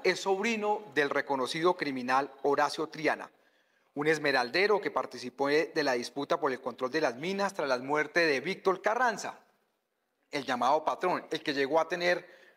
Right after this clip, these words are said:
un millón de hectáreas, el cuestionado y muy complicado Víctor Carranza, además acusado de formar grupos paramilitares y demás,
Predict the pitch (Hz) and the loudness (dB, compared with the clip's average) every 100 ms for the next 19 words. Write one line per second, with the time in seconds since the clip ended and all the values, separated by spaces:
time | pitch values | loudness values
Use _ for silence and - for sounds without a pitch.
0 | _ 180 185 180 170 175 180 180 190 156 | _ -4 -2 0 0 2 0 0 0 0
1 | 120 - - 156 147 - 151 139 - 139 | -4 -10 -4 -4 -4 -2 -2 -2 -6 -4
2 | 143 156 151 143 139 131 - _ _ _ | 0 2 2 0 -6 -8 -14 _ _ _
3 | _ _ 175 165 220 208 - 151 143 - | _ _ -8 -2 0 0 -2 -8 -8 0
4 | 139 143 147 156 156 156 - 139 127 151 | 2 2 0 -2 -2 -4 -2 -2 0 0
5 | 151 151 147 127 127 131 127 156 147 123 | 0 0 0 0 0 -2 -2 -2 -4 0
6 | 139 147 147 135 123 131 151 156 151 151 | 4 4 2 -4 -2 0 0 -2 -2 0
7 | 135 127 127 143 165 190 233 208 220 | 0 -2 -4 -4 -4 0 2 4 2